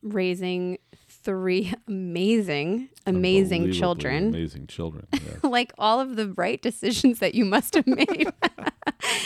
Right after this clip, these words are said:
Speaker 1: Um, but no, but, like, all the decisions, y-, you're probably at, like, parents that are listening, you guys are from day to day between,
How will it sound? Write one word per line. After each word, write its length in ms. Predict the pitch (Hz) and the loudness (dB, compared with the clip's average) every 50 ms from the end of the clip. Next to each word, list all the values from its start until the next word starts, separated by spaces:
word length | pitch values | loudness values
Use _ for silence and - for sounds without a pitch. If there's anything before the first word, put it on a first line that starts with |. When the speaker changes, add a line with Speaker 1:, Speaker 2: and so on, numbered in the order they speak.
| - - - - 415 - | -6 -6 -6 -8 -4 0
Speaker 1:
Um, 360 | 247 254 240 226 214 208 202 - | 2 4 4 4 2 0 -2 -2
but 120 | - 247 240 | 0 0 2
no, 200 | 269 415 403 247 | 4 2 2 2
but, 140 | 190 - - | 2 2 2
like, 160 | 220 202 - | 2 2 4
all 140 | - 220 226 | 4 4 4
the 80 | 240 226 | 4 2
decisions, 760 | 226 240 226 - - 240 220 208 214 208 196 190 185 202 - - - - 208 190 - | 0 -2 -4 -2 -2 -2 -2 0 -2 -2 -2 -4 -8 -10 -14 -20 -20 -20 -20 -18 -12
y-, 160 | - 202 226 - - | -12 -12 -12 -12 -12
you're 180 | 202 208 240 233 | -10 -8 -8 -6
probably 480 | - 240 247 247 226 214 208 196 196 185 | -2 -2 -2 0 0 0 0 2 2 4
at, 260 | 180 180 175 - - | 2 2 0 0 -2
like, 200 | - 180 175 _ | -2 -2 -2 _
parents 480 | - - 220 220 233 214 185 175 180 - | -2 2 4 4 4 4 4 2 0 0
that 120 | - 180 170 | 0 0 2
are 100 | 170 170 | 2 0
listening, 440 | 165 170 - - - 185 185 190 | 0 -2 -4 -4 -2 -2 0 2
you 100 | 196 208 214 | 2 2 2
guys 320 | 214 214 196 185 180 - | 2 2 2 2 0 0
are 320 | - - 175 170 170 175 - | 0 0 0 0 0 -2 -4
from 260 | - - 190 180 175 175 | -6 -4 -4 -4 -4 -4
day 200 | - 190 185 196 | -2 -2 0 0
to 100 | 190 175 | 0 0
day 340 | 175 170 165 165 175 202 | 0 0 2 2 2 2
between, 720 | 202 202 190 170 - - - 196 190 185 180 180 175 180 | 0 0 -2 -4 -4 -4 -2 -2 0 0 0 -2 -2 -4